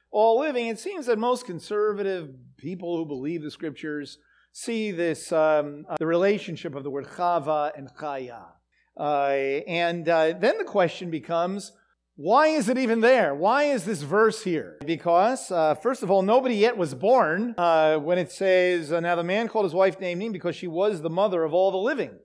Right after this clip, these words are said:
Okay, well, they, she wasn't the mother of anybody yet, uh, uh, when, uh, you know, in the time frame,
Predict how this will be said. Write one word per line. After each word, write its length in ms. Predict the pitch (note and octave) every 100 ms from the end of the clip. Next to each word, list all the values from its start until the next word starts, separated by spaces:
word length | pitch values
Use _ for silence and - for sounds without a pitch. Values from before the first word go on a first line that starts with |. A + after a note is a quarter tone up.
| _ _ _ _
Okay, 500 | D#3 D#3 E3+ E3+ G3
well, 480 | G3+ F#3 G3 A3 A3+
they, 220 | F3+ G3
she 120 | G3+ G#3
wasn't 300 | B3 A3 A3
the 60 |
mother 320 | G#3+ B3 G#3
of 80 | F#3
anybody 420 | D4+ F4 F3+ D#3
yet, 460 | D#3 B3+ C4 G3 -
uh, 40 | -
uh, 1500 | F3 F3 E3+ E3 E3 E3 D#3+ F3+ F#3+ E3+ D#3+ E3 E3 F3+ D#3
when, 420 | E3+ F3 F3 E3+
uh, 480 | D#3+ D#3 D3+ D3 D#3
you 100 | E3+
know, 180 | D#3 D#3+
in 200 | F3+ F#3
the 120 | D#3
time 380 | - A#3 D#4 E4
frame, 600 | - D#3+ C#3 C3 B2+